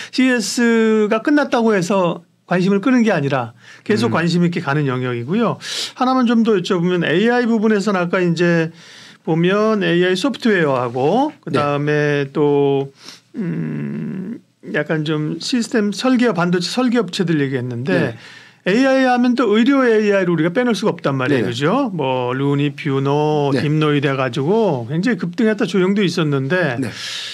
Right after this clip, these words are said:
Speaker 1: 의료 에이아이는 어떻게 보세요?
Speaker 2: 의료 에이아이는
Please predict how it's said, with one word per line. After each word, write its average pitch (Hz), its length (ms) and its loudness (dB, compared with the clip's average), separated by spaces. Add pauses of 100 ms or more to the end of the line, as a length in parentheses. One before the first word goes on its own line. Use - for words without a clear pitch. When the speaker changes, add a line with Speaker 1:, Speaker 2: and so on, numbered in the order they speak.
(420)
Speaker 1:
의료 269 320 4
에이아이는 160 420 2
어떻게 160 260 -8 (480)
보세요? 190 360 -6
Speaker 2:
의료 180 340 4
에이아이는 208 840 2